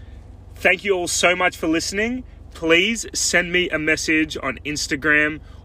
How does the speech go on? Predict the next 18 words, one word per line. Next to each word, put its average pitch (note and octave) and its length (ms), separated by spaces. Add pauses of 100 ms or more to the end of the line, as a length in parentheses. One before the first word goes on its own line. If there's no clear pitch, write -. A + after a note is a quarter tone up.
or C3 80
Facebook D#3 880 (360)
of A#2+ 120
my C3+ 120
next C#3+ 320
place D3 260
that C3+ 120
I C3+ 100
should B2+ 260
go. F#3+ 400 (920)
My C#3+ 240
thought F#3 420
of D#3 80
the C#3+ 100
day C#3 480 (140)
is, D#3 540 (640)
please F3+ 760 (200)
prepare E3 540